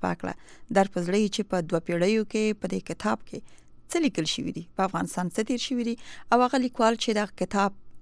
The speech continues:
اصلي لیکلی دی، یعنې اصلي لیکوال دی د کتاب، هغه د تاریخ څنګه نړیوالو ته ورپېژندلی. نو که بیا پوښتنه در په زړه یي، کولی شئ چې د خ-، خپرونې په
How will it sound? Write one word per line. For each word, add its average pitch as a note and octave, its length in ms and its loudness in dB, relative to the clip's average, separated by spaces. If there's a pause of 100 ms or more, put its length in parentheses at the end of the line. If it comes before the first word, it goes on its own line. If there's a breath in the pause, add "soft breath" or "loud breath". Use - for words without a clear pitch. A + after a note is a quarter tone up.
(200)
اصلي B3 360 2
لیکلی - 360 0
دی، - 140 -2
یعنې F#3 240 0
اصلي A#3+ 260 0
لیکوال G#3 320 2
دی G3 140 2
د F#3+ 100 -2
کتاب، G3 320 0 (380 loud breath)
هغه G#3+ 200 2 (440)
د G3 180 2
تاریخ G3 320 2 (300)
څنګه B3+ 280 6 (320)
نړیوالو F#3+ 520 6
ته - 100 0
ورپېژندلی. - 580 -4 (340 loud breath)
نو G#3 140 6
که G3 80 2
بیا G3 160 6
پوښتنه F#3 320 0
در F3+ 160 0
په F3 80 -2
زړه G#3+ 120 2
یي، D#4 100 -4
کولی D#4+ 300 2
شئ D4 120 0
چې C#4+ 140 0
د C4+ 120 2
خ-، - 60 -16 (200)
خپرونې A#3 420 2 (100)
په G#3+ 60 2